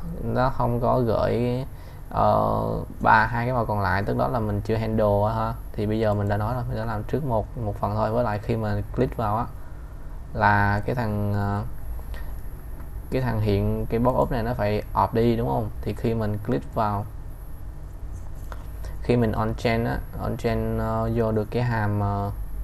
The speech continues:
đâu rồi? Khi mình on chain á, vô được cái hàm handle select này nè,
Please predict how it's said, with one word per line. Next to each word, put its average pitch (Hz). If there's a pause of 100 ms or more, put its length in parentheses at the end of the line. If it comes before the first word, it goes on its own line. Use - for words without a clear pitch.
(1700)
đâu 113
rồi? 107 (840)
Khi 117
mình 110
on 110
chain 113
á, 135 (100)
vô 113
được 110
cái 123
hàm 107
handle 107
select 107
này 120
nè, 107